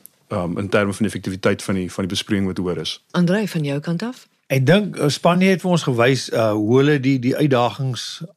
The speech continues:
Speaker 3: ehm, aanvaar en hanteer. In die Almeria,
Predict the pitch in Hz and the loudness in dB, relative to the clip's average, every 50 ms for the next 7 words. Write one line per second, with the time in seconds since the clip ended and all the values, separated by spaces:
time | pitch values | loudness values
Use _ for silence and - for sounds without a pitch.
0 | - - 123 113 113 110 110 - 117 110 - - 156 143 139 139 135 135 - - | -16 -10 -6 -4 -4 -4 -2 -2 -4 -4 -2 0 2 4 4 4 4 2 0 -2
1 | 117 113 110 98 95 - - 139 127 107 95 - _ _ _ - - - - - | -4 -4 -4 -6 -6 -2 2 2 2 2 0 -2 _ _ _ -20 -20 -16 -14 -14
2 | - - - - _ - 131 127 147 - 139 135 127 127 131 147 156 180 185 180 | -14 -16 -20 -20 _ -8 -4 -2 0 2 2 2 4 6 6 6 6 6 4 4
3 | 165 147 135 - | 2 0 -2 -4